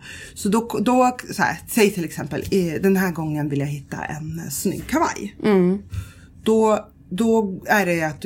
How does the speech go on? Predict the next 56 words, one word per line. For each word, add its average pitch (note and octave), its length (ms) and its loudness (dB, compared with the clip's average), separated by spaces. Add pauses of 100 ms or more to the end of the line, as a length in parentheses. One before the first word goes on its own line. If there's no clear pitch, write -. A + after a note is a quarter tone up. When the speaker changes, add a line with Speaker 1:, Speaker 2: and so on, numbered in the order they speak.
Speaker 1:
du F3 120 -6
går D#3 160 -4
in D#3 180 0
i D#3+ 40 0
en D3+ 60 -2
second D3+ 240 -6
hand C#3+ 120 -4
butik C#3+ 220 -8
och E3+ 80 -4
börjar E3+ 280 -2
liksom D3+ 320 -6
kolla F3+ 320 -2
igenom D3 260 -2
kavajerna F#3+ 540 4
istället D#3+ 320 -2
för F3 80 0
att E3+ 60 -2
gå F3 160 0
från D#3 220 -4
ställ E3 280 0
till D3+ 180 -6
ställ D3 240 -2
och C#3+ 80 -4
se, - 220 -10
känna, D#3+ 260 -4 (120)
"Ah, - 400 -4
Speaker 2:
Mm. F#3 140 6
Speaker 1:
jag E3+ 80 4
hittar A3 380 2
ingenting D3 340 -2
här." D3 60 -4
Speaker 2:
Nej, G3 80 6
men A3+ 80 8
det G#3+ 60 8
är A#3 40 8
så G3+ 220 4
man D3+ 120 4
ofta D#3 220 0
Speaker 1:
Ja, C#4 60 8
Speaker 2:
känner. F3+ 460 4
Speaker 1:
ja. F#3+ 240 6
Speaker 2:
Ja. F3 240 0 (120)
Speaker 1:
Så - 160 2
börja E4 300 6
göra, D3+ 260 2 (180)
börja D#4 320 4
göra D3+ 320 0
så. - 280 -4
Speaker 2:
Mm. A#3 180 8 (760)
Speaker 1:
Eh, F3 280 0
det A#3+ 60 2
är F#3+ 180 4
ju D3+ 180 0
ett, - 400 -8
ett - 180 -6
råd C#3+ 300 -8